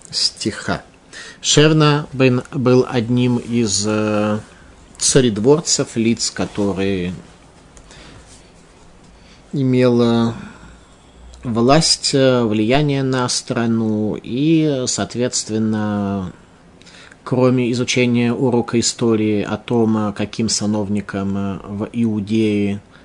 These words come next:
в еврейском народе нужно не быть, он нас, э, обучит еще очень много, э, многим важным, э, показателям, в частности, каким образом нам с вами не быть похожим на него. Шевна некий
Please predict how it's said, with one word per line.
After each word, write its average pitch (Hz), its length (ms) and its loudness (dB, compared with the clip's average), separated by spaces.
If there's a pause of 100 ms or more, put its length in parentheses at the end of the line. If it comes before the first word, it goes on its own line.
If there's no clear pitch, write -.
(120)
в - 40 -16
еврейском 101 500 -2
народе 98 400 -4
нужно 101 480 -4
не 127 240 -2
быть, 156 320 0
он 139 120 -2
нас, 139 300 -2
э, 127 260 0
обучит 117 640 -6
еще 107 320 -4
очень 107 260 -4
много, 110 460 -2 (540)
э, 113 340 -2 (400)
многим 127 420 2
важным, 117 500 0
э, 117 440 -2 (240)
показателям, 143 580 0
в - 40 -4
частности, 127 520 -4
каким 110 340 -4
образом 117 560 0
нам 113 200 0
с - 160 -2
вами 151 480 0 (1120)
не 139 300 4
быть 131 260 4
похожим 135 680 2
на 123 120 2
него. 104 340 0
Шевна 175 400 2
некий 120 540 -2